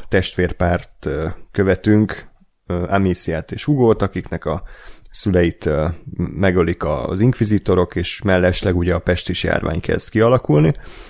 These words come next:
és én full azt hittem, hogy ez ilyen realisztikus játék, tehát hogy ez tényleg olyan, hogy,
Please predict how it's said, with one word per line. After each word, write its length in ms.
és 160
én 100
full 260
azt 120
hittem, 260
hogy 100
ez 120
ilyen 120
realisztikus 680
játék, 440
tehát 180
hogy 140
ez 120
tényleg 340
olyan, 260
hogy, 260